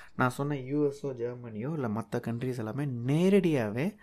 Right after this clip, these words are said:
இந்த மொத்த மக்கள் தொகையும் ஒரு ஒரு அக்கௌண்ட்லேயும் போய்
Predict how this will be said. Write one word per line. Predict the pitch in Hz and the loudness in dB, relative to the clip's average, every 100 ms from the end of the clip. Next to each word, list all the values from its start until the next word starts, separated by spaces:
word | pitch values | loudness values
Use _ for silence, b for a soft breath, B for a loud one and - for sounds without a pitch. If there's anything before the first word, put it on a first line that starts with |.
| B B B B | B B B B
இந்த | 127 117 | -2 0
மொத்த | 107 123 - 208 | 0 -4 -2 0
மக்கள் | 175 123 - 123 | 2 2 2 0
தொகையும் | 110 101 101 120 196 - - | 0 -6 -4 -4 -4 -6 -2
ஒரு | 135 143 | 4 6
ஒரு | 139 | 6
அக்கௌண்ட்லேயும் | 107 - 127 107 101 104 160 | 4 0 0 0 -2 0 -2
போய் | 160 139 | 0 0